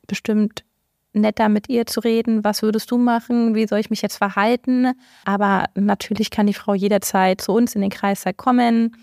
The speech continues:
vorher anrufen, wenn es zum Beispiel mitten in der Nacht ist. Da wollen die wahrscheinlich eher weniger, ähm, die Hebamme zu Hause stören. Da sind wir vierundzwanzig Stunden rund um die Uhr für die Frau da. Klar, es ist oder erspart manchmal einen Weg, wenn sie vorher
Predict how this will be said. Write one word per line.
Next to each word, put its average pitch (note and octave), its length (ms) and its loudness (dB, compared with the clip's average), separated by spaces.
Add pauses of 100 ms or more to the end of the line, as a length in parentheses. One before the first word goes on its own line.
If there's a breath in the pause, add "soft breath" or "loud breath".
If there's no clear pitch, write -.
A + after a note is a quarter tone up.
(140 loud breath)
vorher G#3 400 0
anrufen, G#3+ 960 0
wenn G3 120 2
es - 240 -6
zum - 180 -4
Beispiel F#3+ 260 0
mitten G#3 180 0
in F#3+ 100 2
der E3+ 100 0
Nacht E3+ 240 -4
ist. G#3 160 -2
Da F#3 120 0
wollen G3 120 0
die F#3+ 80 0
wahrscheinlich F3+ 400 -2
eher F3+ 100 0
weniger, F#3+ 640 0
ähm, F#3 300 0
die - 80 -4
Hebamme F#3+ 340 -2
zu F#3+ 160 -2
Hause F#3+ 220 0
stören. F#3+ 640 0 (400 soft breath)
Da G3 140 0
sind G3+ 340 0
wir G3 220 0
vierundzwanzig G3+ 680 -2
Stunden G3+ 300 0
rund G#3 260 -2
um G3+ 140 2
die G3 160 -2
Uhr G3 280 0
für - 160 -12
die G#3+ 80 -4
Frau G3 300 -2
da. F#3+ 400 0 (300)
Klar, G3+ 300 2
es F3+ 120 -4
ist - 160 -10 (420)
oder G3 340 2
erspart F#3+ 440 0
manchmal G3+ 360 0
einen F#3+ 220 -2
Weg, A3+ 200 -2
wenn G#3+ 120 0
sie G#3+ 80 -2
vorher G#3+ 380 0